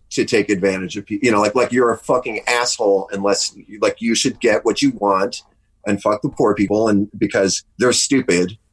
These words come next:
you know, and, and, like, "It's all about me. It's all, it's all number one," you know, like, like, get the money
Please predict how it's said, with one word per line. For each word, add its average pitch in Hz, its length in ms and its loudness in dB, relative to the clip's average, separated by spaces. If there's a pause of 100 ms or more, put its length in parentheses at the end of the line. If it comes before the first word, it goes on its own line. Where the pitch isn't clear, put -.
(260)
you 107 120 4
know, 98 420 2 (100)
and, 104 420 2 (220)
and, 101 320 2
like, 101 280 0
"It's 110 140 -2
all 104 260 2
about 107 140 0
me. 104 180 2
It's 98 160 0
all, 98 280 2
it's 104 140 -2
all 107 160 2
number 107 220 -2
one," 117 340 0
you 95 80 -2
know, 95 120 0
like, 98 160 -2
like, 98 220 -2
get 104 220 0
the 120 80 0
money 101 460 -2